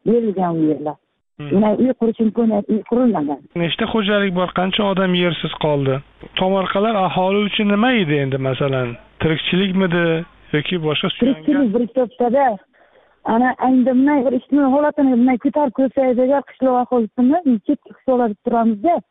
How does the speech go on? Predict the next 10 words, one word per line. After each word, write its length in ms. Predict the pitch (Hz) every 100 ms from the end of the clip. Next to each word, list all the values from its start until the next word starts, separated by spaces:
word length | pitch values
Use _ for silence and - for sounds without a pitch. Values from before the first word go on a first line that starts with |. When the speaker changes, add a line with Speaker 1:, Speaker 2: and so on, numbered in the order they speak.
| _ -
Speaker 1:
Bir 240 | 151 247
bitta 200 | 320 247 311
o'n 240 | 311 330
foizda 380 | - 277 233 262
bir 100 | 262
ichilida, 540 | 262 - 247 208 262 320 _ _ -
qolgani 400 | 233 233 254 269
shu 140 | - 247
fermerni 600 | 269 269 262 262 202 240
berayotgan 640 | 208 254 247 - 277 269